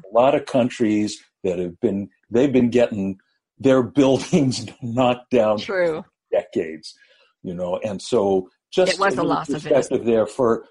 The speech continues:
Speaker 1: for, you know, we had our time at the top of the, of the, the wheel of fortune, and now it's kinda,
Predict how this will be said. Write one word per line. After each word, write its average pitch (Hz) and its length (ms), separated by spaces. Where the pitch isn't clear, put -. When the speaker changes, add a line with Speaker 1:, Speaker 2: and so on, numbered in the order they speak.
Speaker 1:
for, 131 280
you 120 100
know, 113 80
we 135 240
had 139 180
our 120 160
time 117 360
at 101 100
the 101 80
top 110 320
of 104 140
the, 90 220
of 92 180
the, 107 260
the 107 120
wheel 110 320
of 95 80
fortune, 98 500
and 101 220
now 104 260
it's - 320
kinda, 95 320